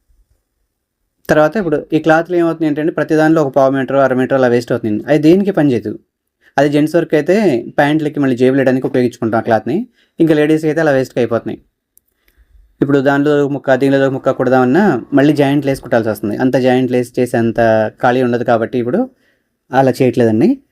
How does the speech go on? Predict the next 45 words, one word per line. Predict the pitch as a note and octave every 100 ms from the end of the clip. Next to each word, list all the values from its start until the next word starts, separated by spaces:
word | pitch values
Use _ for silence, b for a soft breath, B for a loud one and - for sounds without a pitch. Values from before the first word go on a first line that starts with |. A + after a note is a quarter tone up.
| b b
అలా | D3 D3
చేసినా | F#3 G#3+ G#3+
ఇప్పుడు | F3 D#3
ఆ |
డ్రెస్ | D3+ D#3 F3
ఒకరికి | E3 D#3
ఇచ్చి | D#3 F3+
ఇంకొకరికి | D#3+ D3+ C#3+
ఇవ్వకపోతే | D3 D3 E3 F3+ C3+ - b b C3
వాళ్ళకి | C#3+ D3
వచ్చినాయి | D#3 E3 D3
కదా | C3+ C3
మోటోస్లు, | C3 C3 B2+ B2+
మాకెందుకు | C3+ C#3+ B2+
రాలేదని | B2 A#2+ A#2+
కూడా | B2
అడుగుతారు | A2 A2+ G#2+
కస్టమర్స్, | A#2 - G#2+ - F2+ _ b b b
అలా | B2 A#2+
కూడా | C3 C3+
ప్రాబ్లం | A#2 A#2
అవుతుందండి. | G#2+ G#2+ G#2 A3 - _ _ _ _
అలా | A#2+ A#2 A#2+
కాకుండా | A#2+ C3+ C3+ A#2
వచ్చిన | B2+ B2+
ముక్కను | A#2+ A#2
పక్కన | A#2+ B2
పడేసుకోవడం | A#2 - A2 A2
బెటర్ | G#2 G#2+
అండి. | G#2 F#3 - _ _ _ _ _
ఇప్పుడు | - C#3
ఒక | C3
దాన్ని | C3+ C#3
తీసాం | C#3 B2+ A#2+
కదా, | E3 D#4 - E3+
తర్వాత | D3 D3 F#3+
ఇప్పుడు | D#3
ఇంకో | C3 A#2
దాన్ని | A#2 A2+
తీస్తున్నాను, | - A2 G#2 G#2+ _ _ _ _ _ _ _ _ _ -
అంటే | C3+
ఒక | B2+
డ్రెస్కి | A#2+ - C3
చేతులు | B2 A#2+
తీసాం, | A#2